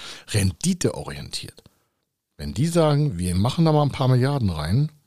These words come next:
mit der Begründung, wenn wir es nicht machen, gehen wir als Konzern unter und blicken hinauf in die nächsten fünf bis zehn Jahre dieser Investitionsmengen. Welches Unternehmen in Deutschland will dann noch sagen, pff, brauch ich nicht machen, wird sich schon wegregeln,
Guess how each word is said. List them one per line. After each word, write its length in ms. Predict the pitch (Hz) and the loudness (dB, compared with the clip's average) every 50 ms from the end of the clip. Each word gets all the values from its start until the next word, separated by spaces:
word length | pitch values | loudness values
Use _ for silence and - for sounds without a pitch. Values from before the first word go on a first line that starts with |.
| _ _ _ _ | _ _ _ _
mit 140 | - 110 101 | -4 0 0
der 80 | 123 | 2
Begründung, 540 | 113 117 107 104 123 147 156 143 117 123 127 - | 2 2 2 4 4 4 6 6 4 2 0 0
wenn 280 | 90 104 107 107 98 107 | 2 2 4 4 4 2
wir 120 | 123 143 | 2 2
es 120 | 135 - | 2 2
nicht 160 | 147 127 120 113 | 4 4 6 4
machen, 400 | 117 113 - - 127 120 95 90 | 4 2 2 0 0 0 0 0
gehen 320 | 98 113 127 139 135 120 | 0 4 4 4 4 4
wir 160 | 120 117 - | 2 0 0
als 160 | - 110 - | -2 -4 -4
Konzern 600 | - - - 110 98 - - - 123 107 98 87 - | -4 -2 0 0 0 -2 0 0 2 2 2 0 0
unter 480 | - 151 180 190 - - - - - _ _ _ _ _ _ _ _ _ _ _ _ _ _ _ | 2 2 2 2 0 -4 -8 -10 -10 _ _ _ _ _ _ _ _ _ _ _ _ _ _ _
und 220 | - 113 110 95 92 | 0 2 2 2 4
blicken 340 | 107 120 175 180 - 190 | 4 4 4 4 4 6
hinauf 640 | 165 143 135 123 117 110 101 104 131 180 202 - - - | 6 8 8 6 6 6 4 4 2 0 -2 -4 -4 0
in 120 | - 131 | 2 4
die 100 | 117 120 | 4 6
nächsten 400 | 110 123 147 160 - - - 147 | 4 4 4 2 0 2 2 2
fünf 320 | 135 - 156 160 175 170 - | 4 4 4 4 4 2 0
bis 300 | - 147 131 - - - | 0 0 0 0 -4 -6
zehn 340 | - - - 151 135 123 110 | -6 0 4 4 6 6 4
Jahre 540 | 98 101 110 131 160 175 151 110 113 127 | 4 2 2 2 0 0 2 2 2 2
dieser 260 | 113 104 120 127 135 120 | 2 0 2 2 2 2
Investitionsmengen. 1160 | 113 110 107 98 - - 98 - - 135 147 185 202 - - - 101 90 85 80 71 57 - - - _ _ _ _ _ _ _ _ _ _ _ _ _ _ | 2 0 0 -2 -4 -6 -6 -2 2 2 4 4 2 0 2 2 2 2 2 0 -4 -8 -10 -14 -20 _ _ _ _ _ _ _ _ _ _ _ _ _ _
Welches 340 | - 90 95 - - 110 - | -10 -8 -6 -4 -4 -4 -2
Unternehmen 400 | 110 110 107 92 90 98 107 107 | 0 0 0 2 2 4 4 4
in 60 | 101 | 2
Deutschland 360 | 95 98 101 101 - 113 101 | 2 0 -4 -2 0 0 0
will 80 | 90 92 | 0 0
dann 140 | 87 101 101 | 0 0 2
noch 140 | 107 104 98 | 2 0 0
sagen, 300 | - 92 90 92 87 80 | -2 -4 -4 -2 -2 -4
pff, 560 | - - - - - - - - - - _ | -4 -6 -12 -20 -20 -20 -20 -20 -20 -20 _
brauch 180 | - - - - | -16 -14 -14 -14
ich 80 | - | -14
nicht 140 | - - - | -16 -14 -14
machen, 260 | - - - - - - _ _ _ _ _ _ _ _ _ _ _ _ _ _ _ _ | -14 -14 -14 -16 -20 -20 _ _ _ _ _ _ _ _ _ _ _ _ _ _ _ _
wird 200 | 73 - - - | -10 -8 -8 -6
sich 120 | 71 - | -6 -6
schon 160 | - - 73 | -4 -4 -4
wegregeln, 480 | 71 87 90 - - - - - - - | -6 -6 -6 -8 -10 -12 -12 -14 -16 -18